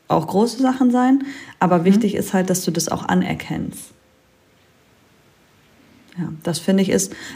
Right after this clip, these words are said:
Speaker 1: auf jeden Fall für einen Einstieg ganz gut, um dann mal so ein Gespür für zu bekommen. Da wirst du dann halt auch merken, dass dir Dinge einfallen, wo du denkst,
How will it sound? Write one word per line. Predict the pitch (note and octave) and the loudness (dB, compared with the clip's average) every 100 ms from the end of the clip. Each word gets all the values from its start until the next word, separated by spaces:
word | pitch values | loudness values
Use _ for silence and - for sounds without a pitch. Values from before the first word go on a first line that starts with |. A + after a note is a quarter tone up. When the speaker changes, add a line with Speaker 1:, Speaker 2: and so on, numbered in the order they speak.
| - | 0
Speaker 1:
auf | F#3 | 4
jeden | G3 G3 | 6 6
Fall | G3 F#3+ | 4 2
für | G3+ | 2
einen | F#3 | 2
Einstieg | - F3+ A#3+ - B3+ A3 | 2 2 2 2 -4 -2
ganz | G#3 G#3 - | 0 0 0
gut, | A3+ C#4+ - | 0 0 0
um | F3+ | 2
dann | F3 F3 | 4 4
mal | F3 F3 | 4 4
so | F3 | 2
ein | F3 | 2
Gespür | F3+ - G#3 A#3 | 0 0 2 2
für | - A3 | 0 -2
zu | - | -2
bekommen. | G#3 G#3+ G#3 G#3 B3 C4 - - - - | -4 -2 2 4 4 2 -8 -18 -20 -18
Da | - F3+ F3 | 2 4 6
wirst | G#3+ G#3+ | 4 4
du | |
dann | F#3+ F#3 | 2 4
halt | F#3+ F#3+ | 2 2
auch | F3 | 2
merken, | F#3 F#3+ G3 G#3+ A#3 - | 4 4 4 2 2 0
dass | - F#3+ F#3 | 0 0 2
dir | F#3 | 2
Dinge | G3 G3 F#3+ | 4 4 4
einfallen, | F#3+ G3+ G3 G3 F#3+ | 2 0 0 0 2
wo | F#3 | 2
du | F#3 | 2
denkst, | F#3 F#3+ F#3+ F#3+ - | 2 2 2 0 -2